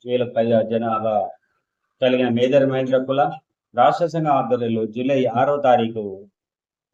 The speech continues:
ఆ, నాడు వరంగల్లో కమిటీ ప్రమాణ స్వీకారం అనుబంధ సంస్థలది. ఈ కా-, ఈ కార్యక్రమానికి రాష్ట్ర మేదరి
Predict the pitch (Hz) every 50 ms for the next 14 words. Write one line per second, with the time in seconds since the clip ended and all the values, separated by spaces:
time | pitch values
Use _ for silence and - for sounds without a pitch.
0 | - 110 113 110 110 107 110 120 117 120 120 117 113 104 104 98 - - _ 107
1 | 113 127 143 151 165 156 139 131 123 113 107 101 - - - 123 131 147 139 147
2 | 135 - - 117 123 127 131 131 127 120 - 131 127 117 123 120 120 120 127 131
3 | 120 117 120 120 123 123 123 120 123 127 120 _ - 120 120 117 - 135 123 123
4 | 123 127 147 170 - - _ _ _ _ _ - 131 135 135 131 127 127 139 135
5 | - _ _ _ _ 135 143 139 139 135 135 151 165 165 170 160 156 151 143 131
6 | 120 117 110 107 110 117 135 - - 151 135 127 127 131 139 139 139 117 113 -